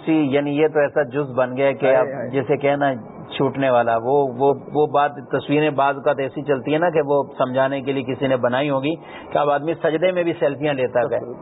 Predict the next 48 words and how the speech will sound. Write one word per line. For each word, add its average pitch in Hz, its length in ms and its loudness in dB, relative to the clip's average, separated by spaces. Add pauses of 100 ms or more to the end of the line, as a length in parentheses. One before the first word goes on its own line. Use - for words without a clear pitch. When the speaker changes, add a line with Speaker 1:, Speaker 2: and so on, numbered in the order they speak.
(280)
Speaker 1:
تو 139 100 4
وہ 143 120 4
اپنا 151 280 0 (120)
سجدہ 151 360 4
کرنا، 131 320 2
غریب 135 320 2
کو 151 260 2
صدقہ 147 420 0
دینا، 139 360 0
کسی 147 340 -2
کوئی، 156 240 2
کوئی، 156 200 2
کوئی 202 220 2
بھی 196 100 -4
نیکی 160 280 -2
کرنا، 147 300 2
تو 143 180 -2
وہ 147 40 2
کہتے 151 300 2
ہیں 151 60 4
اس 151 100 -14
کو 156 140 2
محفوظ 131 460 0
ہو 123 100 2
جانا 113 280 2
چاہیے۔ 123 400 0
Speaker 2:
جی۔ 135 220 -6 (220)
Speaker 1:
اور، 131 240 2
آ، 123 400 4 (140)
وہ 139 220 2
جو 151 140 2
پہلے 160 480 0
کے 160 140 2
بزرگ 147 360 0
کہتے 151 280 0
ہیں 190 120 2
نیکی 151 360 -2
کر 151 200 0
اور 131 640 -2
دریا 143 300 2
میں 143 140 0
ڈال، 123 240 0 (120)
Speaker 2:
جی۔ 143 200 0 (140)
Speaker 1:
آپ 160 280 0
فیس 156 220 2
بک 143 180 0
پہ 143 80 4
ڈال، 110 220 2